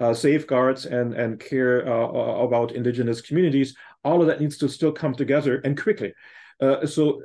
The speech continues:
there is no shortage of things government needs to do to make that happen, because, uh,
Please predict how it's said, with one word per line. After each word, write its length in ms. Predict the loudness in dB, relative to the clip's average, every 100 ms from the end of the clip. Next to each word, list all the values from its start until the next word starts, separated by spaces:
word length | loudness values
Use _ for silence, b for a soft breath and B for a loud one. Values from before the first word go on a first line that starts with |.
| -2
there 220 | 0 2
is 100 | 2
no 220 | 4 2
shortage 340 | 2 2 2
of 160 | 0 -6
things 260 | -2 -2 0
government 360 | 0 0 0
needs 180 | -2 -2
to 100 | -4
do 320 | 0 2 2
to 140 | 2 0
make 180 | 0
that 140 | 0 -2
happen, 400 | -2 -2 -2 -2
because, 420 | -2 2 0 0
uh, 260 | -2 -2